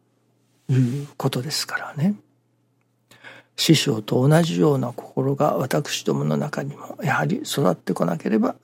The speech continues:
なりません。その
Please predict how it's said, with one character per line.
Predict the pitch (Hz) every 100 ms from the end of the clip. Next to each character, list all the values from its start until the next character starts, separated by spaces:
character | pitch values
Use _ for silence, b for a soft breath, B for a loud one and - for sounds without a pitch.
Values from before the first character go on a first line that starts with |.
| _
な | -
り | -
ま | 196
せ | - -
ん。 | - _ _ _ _ _ _ _ _ _ _ _ _ _ _ _ b b b b b b _ _ _ _ _ _ _ _ _ _ _ _ _
そ | - -
の | 175 180 -